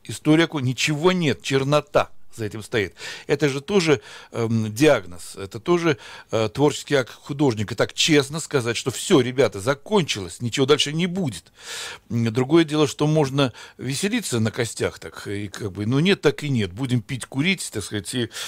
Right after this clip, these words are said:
эм, там, с девками <laughs> гулять, там, как-то развлекаться, развлекать девчонок, да? А,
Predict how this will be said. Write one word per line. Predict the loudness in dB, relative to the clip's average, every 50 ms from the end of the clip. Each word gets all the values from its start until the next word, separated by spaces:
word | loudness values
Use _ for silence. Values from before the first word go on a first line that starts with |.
| -10 -10 -12 -10 -4
эм, | 0 2 4 4 4 2 0 -2 -4 -4 -4 -8 -10 -12 -16 -18 -20 -20 -20 -16 _
там, | -12 -12 -12 -14 -20 _ _ _ _ _ _ _ _ _ -14 -14 -14 -14 -18 -16
с | -12 -2
девками | -2 -2 -2 -2 -6 -8
<laughs> | -4 -4 -2 0
гулять, | 2 2 2 2 2 -6
там, | -6 -6 -6 -12 -16 -14 -14 -10 -2
как-то | -2 -2 -2 -2 -6 -6 -6 -12 -18 -12 -4
развлекаться, | -2 2 4 4 4 4 2 2 2 0 0 4 4 4 4 4 4 2
развлекать | 2 4 0 -2 -4 2 2 2 2
девчонок, | 2 -2 -2 2 2 2 2 0 -4 0
да? | 0 0 0 -2 -6 -14 -12 -12 -12 -12 -14 -8 _
А, | 0 2 4 4 4 4 2 2